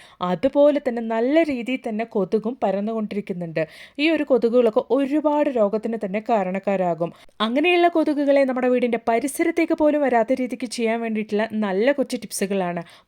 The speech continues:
മാത്രമല്ല നമ്മുടെ വീട്ടിലും അതുപോലെ തന്നെ വീടിൻ്റെ ചുറ്റിലും ശല്യക്കാരായ എലി, പെരുച്ചാഴി, പാമ്പ്, പാറ്റ,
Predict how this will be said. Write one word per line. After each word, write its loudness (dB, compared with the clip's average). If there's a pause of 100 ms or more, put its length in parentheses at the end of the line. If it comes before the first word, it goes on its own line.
(100)
മാത്രമല്ല 0
നമ്മുടെ 0
വീട്ടിലും -4 (100)
അതുപോലെ -4
തന്നെ -4
വീടിൻ്റെ -4
ചുറ്റിലും -8 (100)
ശല്യക്കാരായ 2 (420)
എലി, 0 (140)
പെരുച്ചാഴി, 0 (140)
പാമ്പ്, -2 (220)
പാറ്റ, -4